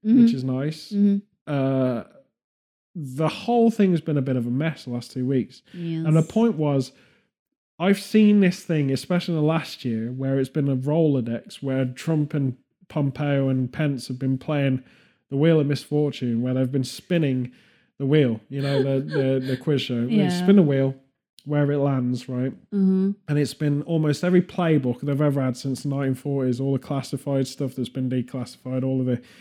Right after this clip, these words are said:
Speaker 2: secret ops they've been trying to play. Uh, it's almost like they got this huge Rolodex of that, and they've been trying to pick wars with everyone. Like, you know, I think everyone that gets to be president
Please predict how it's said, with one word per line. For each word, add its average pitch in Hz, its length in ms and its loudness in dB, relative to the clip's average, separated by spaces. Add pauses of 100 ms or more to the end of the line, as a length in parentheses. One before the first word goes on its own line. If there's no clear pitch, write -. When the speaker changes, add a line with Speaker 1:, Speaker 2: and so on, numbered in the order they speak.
(180)
Speaker 2:
secret 143 560 0
ops - 220 -10
they've 127 120 -4
been 123 180 -6
trying 135 240 -6
to 127 80 -4
play. 131 480 -4 (500)
Uh, 147 240 0
it's - 180 -4
almost 220 380 6
like 170 160 0
they 160 100 2
got 147 140 0
this 147 140 0
huge 208 280 6
Rolodex 135 600 2
of 127 80 -4
that, 127 240 -4 (440)
and 143 440 0
they've 147 140 -2
been 147 140 0
trying 139 180 -2
to 127 40 0
pick 131 240 -6
wars 156 380 2 (100)
with 139 140 -4
everyone. 147 340 0 (160)
Like, 143 360 2 (680)
you 208 100 4
know, 156 160 4
I 190 60 4
think 226 280 4
everyone 226 340 6
that 220 100 8
gets 190 320 2
to - 80 -2
be 165 120 4
president 120 540 -2